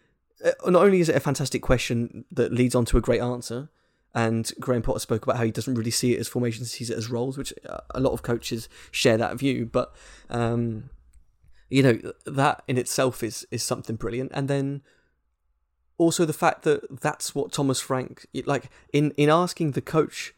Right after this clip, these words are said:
of the opposite team to ask the question, you're kind of showing what the coach is,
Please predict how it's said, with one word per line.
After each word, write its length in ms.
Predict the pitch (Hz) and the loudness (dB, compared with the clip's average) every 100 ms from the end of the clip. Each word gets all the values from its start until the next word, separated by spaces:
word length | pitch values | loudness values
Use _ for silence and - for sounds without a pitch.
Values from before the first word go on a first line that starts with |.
| - | -10
of 120 | 120 | 0
the 100 | 135 | 0
opposite 340 | 131 127 123 | 0 -2 -2
team 280 | - 131 123 | -2 -2 -2
to 120 | 131 - | -6 0
ask 320 | 135 131 - | 0 0 -4
the 80 | - | -12
question, 580 | - 143 - - 147 - _ - | -4 -4 -4 -12 -14 -20 _ -2
you're 120 | 123 | -2
kind 340 | - 165 180 | 0 0 0
of 320 | 165 139 135 - _ _ _ _ _ | -2 -4 -8 -18 _ _ _ _ _
showing 840 | - - 160 156 143 131 123 117 123 _ _ _ | -10 0 4 4 4 0 -4 -8 -12 _ _ _
what 380 | 131 131 - - | -2 0 0 0
the 100 | 120 | -4
coach 400 | - 135 - - | 0 0 0 -4
is, 380 | 123 120 - | -4 -4 -12